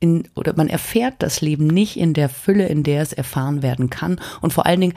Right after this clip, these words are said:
man kann sich selber überhaupt nicht ausdrücken, wie man eigentlich möchte,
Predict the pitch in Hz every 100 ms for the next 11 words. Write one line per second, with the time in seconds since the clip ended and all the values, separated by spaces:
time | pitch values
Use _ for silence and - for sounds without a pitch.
0 | - - 165 185 175 147 165 202 175 151
1 | 151 - 147 - 147 156 - - 147 -
2 | 143 127 - - - _ - - 143 165
3 | 151 143 143 - 160 143 - 131